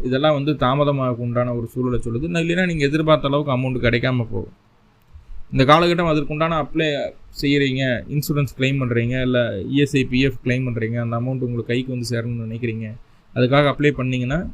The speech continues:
கண்டிப்பா அது நீங்க அந்த பணத்தை கையில திருப்பி வாங்குறதுக்கு ரொம்ப நாள் ஆயிடும்,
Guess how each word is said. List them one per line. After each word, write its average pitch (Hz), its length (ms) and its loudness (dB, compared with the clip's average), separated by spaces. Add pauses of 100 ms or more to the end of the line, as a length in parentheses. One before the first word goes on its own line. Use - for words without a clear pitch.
(1040)
கண்டிப்பா 156 400 2
அது 139 220 2
நீங்க 117 460 -6
அந்த 113 300 -6
பணத்தை 147 300 0
கையில 139 360 0
திருப்பி 143 300 -4
வாங்குறதுக்கு 135 680 -2
ரொம்ப 143 240 -4
நாள் 151 140 -2
ஆயிடும், - 300 -6